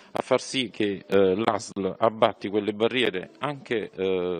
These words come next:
da un punto di vista territoriale, ideologiche forse, tra virgolette,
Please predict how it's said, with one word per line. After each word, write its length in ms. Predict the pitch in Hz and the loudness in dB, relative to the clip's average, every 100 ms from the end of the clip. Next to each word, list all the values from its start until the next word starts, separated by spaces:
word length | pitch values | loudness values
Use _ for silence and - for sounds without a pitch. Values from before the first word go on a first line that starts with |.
| 85 | -6
da 100 | 92 | -8
un 80 | 92 | -8
punto 200 | 107 107 | -8 -4
di 80 | |
vista 180 | 113 - | -2 -2
territoriale, 720 | 92 120 110 110 110 117 71 - _ - | 0 0 0 0 2 0 -2 -18 _ -16
ideologiche 760 | - 107 110 117 127 85 90 92 | -8 0 2 4 2 0 -6 -6
forse, 420 | - 87 - 85 | -6 -8 -8 -14
tra 180 | - 85 | -12 -10
virgolette, 680 | 87 87 98 87 - - | -10 -6 -6 -6 -12 -18